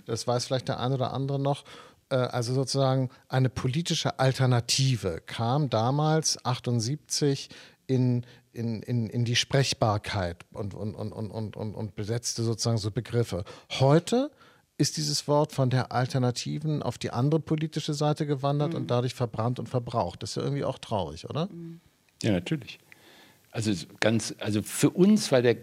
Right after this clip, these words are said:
Speaker 3: ganz wichtige Gedanke, es gibt keine große Alternative zu dem Leben hier, sondern viele kleine Alternativen. Und es gibt nur einen Weg, über die kleinen Alternativen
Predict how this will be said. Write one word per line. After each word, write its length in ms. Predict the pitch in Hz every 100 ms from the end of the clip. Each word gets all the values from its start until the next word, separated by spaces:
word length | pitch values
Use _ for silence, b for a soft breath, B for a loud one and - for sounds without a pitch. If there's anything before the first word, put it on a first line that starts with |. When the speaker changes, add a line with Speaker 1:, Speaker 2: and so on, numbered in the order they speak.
| - - _
Speaker 3:
ganz 360 | 143 175 208 -
wichtige 440 | 135 - 110 117
Gedanke, 500 | 101 95 98 98 104
es 160 | - -
gibt 220 | 135 -
keine 300 | - 120 131
große 560 | 110 98 151 208 - 147
Alternative 840 | 65 80 90 85 - 87 87 101
zu 140 | -
dem 180 | 95 98
Leben 340 | 92 92 92 92
hier, 220 | 101 104
sondern 360 | - 95 90
viele 320 | 85 - 117 127
kleine 440 | 117 92 71 -
Alternativen. 800 | - - - - - - - - b b b b
Und 100 | 101
es 120 | 104
gibt 180 | 147 -
nur 240 | 139 131
einen 440 | 127 165 208 202 143
Weg, 260 | 143 113
über 160 | 104 104
die 100 | 104
kleinen 480 | - 117 117 139 131
Alternativen 920 | 95 107 104 101 - - 104 98 92